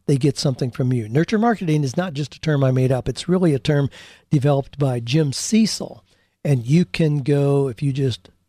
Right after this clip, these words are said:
search for nurture marketing, I'm sure it's gonna take you right there. And it really is a program that helps you understand how to do this nurture marketing. So every month, a company or a target prospect is getting something from you,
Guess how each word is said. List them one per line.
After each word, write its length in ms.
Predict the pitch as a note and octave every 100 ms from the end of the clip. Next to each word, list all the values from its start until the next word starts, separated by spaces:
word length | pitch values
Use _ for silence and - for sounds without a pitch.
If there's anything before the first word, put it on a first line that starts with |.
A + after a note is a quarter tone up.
| _ _ _ _ - -
search 380 | - D#3+ C#3 -
for 300 | - C3+ B2+
nurture 400 | B2 C#3+ C#3+ -
marketing, 440 | C3 C3 B2 C#3 C3+
I'm 120 | B2
sure 180 | - C#3+
it's 140 | -
gonna 160 | - B2+
take 260 | - C3
you 80 | C#3
right 240 | B2+ B2+ -
there. 280 | C#3 B2+ - - - _
And 140 | D3 C#3
it 140 | -
really 360 | D3+ D#3+ D#3 D3+
is 160 | C#3
a 120 | C3
program 680 | A#2+ - - C4 D3 B2 A#2 - - _ - -
that 180 | C3+ D3
helps 340 | A2 F3+ E3 -
you 80 |
understand 480 | E3+ D3+ - D#3 C3+
how 300 | A2 - E3+
to 100 | F3+
do 160 | D3+ E3+
this 240 | D3+ -
nurture 280 | D3+ C#3 C#3+
marketing. 500 | C3+ C3+ - A#2 A#2 - _ _ _
So 180 | - D3+
every 260 | E3 F3 G#3+
month, 340 | F#3+ G#3+ E3+
a 60 | D3
company 580 | - D#3+ C#3+ D#3 C#3+ D3
or 140 | A#2
a 40 | A2
target 420 | - D#3 E3+ -
prospect 540 | D3+ C#3+ - C#3+ -
is 100 | A#2
getting 300 | A#2 C#3+ D#3
something 320 | - D#3+ D3+
from 260 | A#2+ D#3 C#3
you, 220 | C3+ C3+